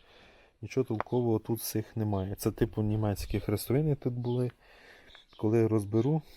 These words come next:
покажу, що це була за фірма, оскільки, ну, повністю неякісне. Бачимо зараз навести фокус. А ось.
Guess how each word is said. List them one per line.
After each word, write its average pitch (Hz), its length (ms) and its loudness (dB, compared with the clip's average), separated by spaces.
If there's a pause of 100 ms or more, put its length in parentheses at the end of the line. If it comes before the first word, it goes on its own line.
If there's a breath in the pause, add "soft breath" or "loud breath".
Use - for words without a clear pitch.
(160 loud breath)
покажу, 123 480 2
що 117 160 -2
це - 140 -2
була 104 300 2
за 101 140 0
фірма, 117 520 2
оскільки, - 580 -4
ну, 113 160 2
повністю 117 520 2
неякісне. 107 720 2 (640 loud breath)
Бачимо 110 420 0
зараз 104 420 -2
навести 107 440 0
фокус. - 640 -4 (4000 loud breath)
А 120 80 -6
ось. 117 420 -6